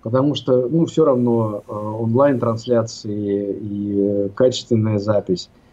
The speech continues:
это всё-таки немножко, немножко не то восприятие. И третье – это не хватает похода в театр, потому что поход в театр – это всё-таки, это всё-таки не то, что ты сел, взял кружку, значит, там, чая, э,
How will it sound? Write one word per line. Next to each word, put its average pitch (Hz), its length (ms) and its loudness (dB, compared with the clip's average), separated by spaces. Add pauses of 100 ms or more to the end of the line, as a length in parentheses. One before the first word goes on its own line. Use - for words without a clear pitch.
(320)
это 110 160 -2
всё-таки 120 320 0
немножко, 113 480 4
немножко 110 480 -2
не 107 140 0
то 107 140 -4
восприятие. 92 680 -6
И 117 60 2
третье – 147 500 4
это 123 460 2 (500)
не 120 140 2
хватает 117 480 4
похода 120 400 2
в 113 80 -8
театр, 95 460 0
потому 113 460 -4
что - 180 -14
поход 127 400 -4
в - 60 -20
театр – 190 420 2
это 123 220 -4
всё-таки, 131 560 -4 (240)
это 156 240 2
всё-таки 151 440 -2
не 131 200 0
то, 151 160 2
что - 200 -6
ты 117 160 -6
сел, 147 460 4 (540)
взял 120 320 4
кружку, 113 840 -4
значит, 98 380 -8
там, 98 180 -2
чая, 110 640 4 (480)
э, 98 300 -4